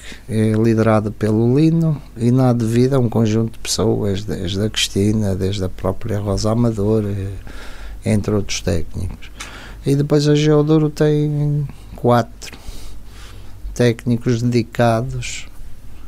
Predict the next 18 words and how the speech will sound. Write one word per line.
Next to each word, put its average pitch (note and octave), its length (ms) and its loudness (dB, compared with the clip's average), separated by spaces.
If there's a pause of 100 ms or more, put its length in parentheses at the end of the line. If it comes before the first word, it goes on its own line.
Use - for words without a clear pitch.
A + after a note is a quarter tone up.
(180)
a G#2 100 -4
esta G#2 720 -2
situação, A#2+ 640 0
que - 140 0
é C3 80 4
liderado, B2+ 680 4 (120)
eh, A#2 180 2
o A#2 100 2
meu A2+ 200 4
colega A#2 460 2
não A2+ 200 4
pode A2 280 0
estar C#3 340 2
porque - 340 -6
foi A2+ 180 2
operado G#2 520 2 (180)
a G2+ 60 2
uma, G#2 600 2